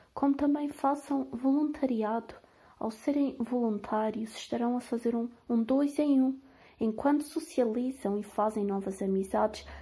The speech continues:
também contribuem para o bem maior. Por isso, sejam voluntários em causas nobres. Vocês não têm que fazer voluntariado todos os dias.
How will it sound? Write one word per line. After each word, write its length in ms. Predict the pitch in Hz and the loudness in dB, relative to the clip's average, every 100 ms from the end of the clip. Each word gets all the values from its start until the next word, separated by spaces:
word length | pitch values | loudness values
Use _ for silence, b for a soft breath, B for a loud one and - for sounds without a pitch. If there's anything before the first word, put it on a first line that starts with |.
| B | B
também 320 | - 269 285 285 | 4 6 8 4
contribuem 960 | - 294 285 294 285 - 294 285 269 | 4 2 4 2 2 0 2 4 2
para 180 | 269 262 | 2 2
o 60 | 233 | 2
bem 220 | 240 247 | 2 2
maior. 460 | 247 247 233 233 - - - - _ | 2 2 2 0 -2 -18 -20 -20 _
Por 160 | - 269 | -2 2
isso, 280 | 269 - - | 0 0 0
sejam 320 | 285 294 320 B B - | 0 2 -2 B B -2
voluntários 920 | 254 262 247 240 - 190 196 220 - - | 2 4 2 0 -2 0 0 -4 -6 0
em 140 | 254 | 0
causas 600 | 254 - 254 240 226 220 214 | 0 2 2 2 -2 -2 0
nobres. 720 | 208 240 233 - 202 - - B B B B | 2 2 0 -6 -8 -14 -18 B B B B
Vocês 300 | 302 302 330 | 4 6 6
não 160 | 359 359 | 4 4
têm 240 | 370 320 | 4 4
que 60 | 302 | 4
fazer 360 | 277 269 262 | 2 4 2
voluntariado 800 | 240 247 240 233 226 208 202 220 | 2 2 2 2 0 4 4 2
todos 260 | - 247 240 | 0 -2 2
os 180 | 254 - | -2 0
dias. 520 | 247 262 196 208 | 2 4 2 -2